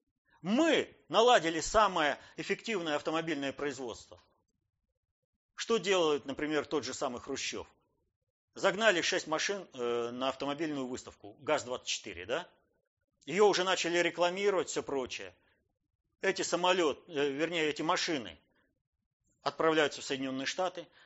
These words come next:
Вся производственная документация самолётом отправляется в Соединённые Штаты. По решению Хрущёва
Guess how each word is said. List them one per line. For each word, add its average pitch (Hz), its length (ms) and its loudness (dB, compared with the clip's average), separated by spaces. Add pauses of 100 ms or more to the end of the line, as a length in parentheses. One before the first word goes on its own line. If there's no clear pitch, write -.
Вся 233 240 6
производственная 175 680 0
документация 170 680 0
самолётом 139 520 -2
отправляется 135 460 -2
в - 40 -16
Соединённые 135 420 -6
Штаты. 208 280 -2
По 175 100 -2
решению 190 400 0
Хрущёва 160 680 0